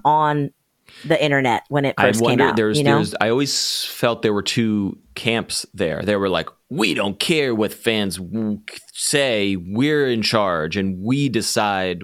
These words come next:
Speaker 2: where we go." And the, the guy, I remember that being a very firm thing for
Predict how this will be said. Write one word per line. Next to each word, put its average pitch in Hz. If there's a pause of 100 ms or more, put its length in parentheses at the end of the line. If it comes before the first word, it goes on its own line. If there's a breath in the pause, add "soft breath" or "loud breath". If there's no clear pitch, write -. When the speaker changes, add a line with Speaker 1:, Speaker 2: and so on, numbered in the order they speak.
Speaker 2:
where 101
we 92
go." 98
And 113
the, 110
the 117
guy, 123
I -
remember 160
that 117
being 123
a 104
very 98
firm 104
thing 110
for 95